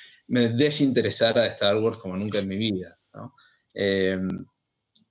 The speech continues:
pero bueno, digamos, me, me acuerdo de, de ese momento, de, de estar recontra remanija buscando a ver qué gotita de nueva información podía filtrar, si las fotos, ese tipo de cosas.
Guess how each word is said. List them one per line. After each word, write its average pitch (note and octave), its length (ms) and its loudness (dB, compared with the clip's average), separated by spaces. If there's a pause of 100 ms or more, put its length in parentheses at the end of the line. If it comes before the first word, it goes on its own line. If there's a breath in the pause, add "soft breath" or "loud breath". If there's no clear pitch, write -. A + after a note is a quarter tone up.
pero A2 220 2
bueno, B2+ 320 4
digamos, G#2 260 -4
me, G#2 180 -8
me G#2 260 -6
acuerdo E3 360 0
de, G2+ 200 -2
de G2 280 -2
ese D3 240 0
momento, G2+ 760 -6
de, F#2+ 180 -8
de - 100 -20
estar D3 380 -2
recontra E3+ 680 0
remanija A#2+ 720 -2
buscando A#2+ 520 -2 (200)
a A2 80 -2
ver A#2+ 300 0 (100)
qué C#3+ 160 2
gotita B2 400 2
de G#2+ 80 2
nueva A2+ 160 -2
información G#2 720 -4
podía G2 240 -4
filtrar, F#2+ 460 -2
si - 120 -8
las F#2 140 -6
fotos, F#2+ 300 0
ese - 100 -6
tipo F#2+ 220 -2
de F#2 100 -2
cosas. G2 280 -2